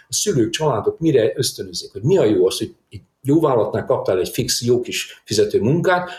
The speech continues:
vagy belevágsz egy startupba, ahol, ahol lehet, hogy semmire viszed a dolgod, de a következőnél meg... Tehát, de nézhetjük azt is, hogy, hogy a finanszírozási rendszer, hogy, hogy a venture capital hogy áll. Amerikában a venture capital négyszer akkora,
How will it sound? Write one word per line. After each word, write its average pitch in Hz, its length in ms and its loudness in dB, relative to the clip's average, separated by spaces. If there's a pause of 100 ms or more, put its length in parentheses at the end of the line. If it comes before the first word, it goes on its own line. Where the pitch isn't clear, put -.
vagy 190 140 0
belevágsz 120 520 2
egy 117 80 0
startupba, 117 560 -2
ahol, 127 560 2
ahol 247 160 -6
lehet, - 240 -10
hogy 120 80 0
semmire 95 440 0
viszed 92 260 -8
a 87 60 -10
dolgod, 170 280 2
de 175 60 0
a 170 60 2
következőnél 113 600 0
meg... 107 200 0 (480)
Tehát, - 360 -2 (340)
de 165 160 4
nézhetjük 190 500 2
azt 165 160 2
is, 151 100 -2
hogy, 143 160 0
hogy 139 200 0
a 147 180 4
finanszírozási 104 800 2
rendszer, 87 280 -8
hogy, 98 140 -4 (200)
hogy 107 120 -2
a 117 60 4
venture 151 360 2
capital - 400 -4
hogy 101 180 0
áll. - 140 -4 (300)
Amerikában 170 600 4
a 107 60 2
venture 143 360 2
capital 107 640 0 (120)
négyszer 135 680 2
akkora, 107 580 -2